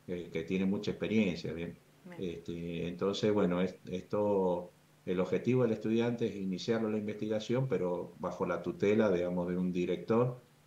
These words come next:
Speaker 1: que, eh, normalmente o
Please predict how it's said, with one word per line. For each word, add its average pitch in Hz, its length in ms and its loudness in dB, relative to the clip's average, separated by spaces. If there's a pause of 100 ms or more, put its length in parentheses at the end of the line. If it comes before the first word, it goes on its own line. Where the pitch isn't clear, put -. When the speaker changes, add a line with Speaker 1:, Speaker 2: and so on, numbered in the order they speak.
Speaker 1:
que, 95 680 2
eh, 85 60 -8
normalmente 95 1300 -2
o 87 280 -4